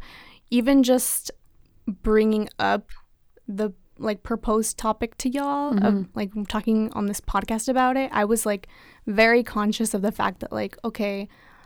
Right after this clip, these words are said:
Speaker 1: I'm white passing. I don't wanna take time
Speaker 2: Mm-hmm.
Speaker 1: out of, like, this podcast, out of people's day,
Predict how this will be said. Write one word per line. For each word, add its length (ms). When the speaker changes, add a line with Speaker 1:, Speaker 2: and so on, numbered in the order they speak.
Speaker 1:
I'm 400
white 220
passing. 540
I 180
don't 240
wanna 320
take 500
time 800
Speaker 2:
Mm-hmm. 280
Speaker 1:
out 180
of, 180
like, 380
this 240
podcast, 540
out 80
of 120
people's 400
day, 480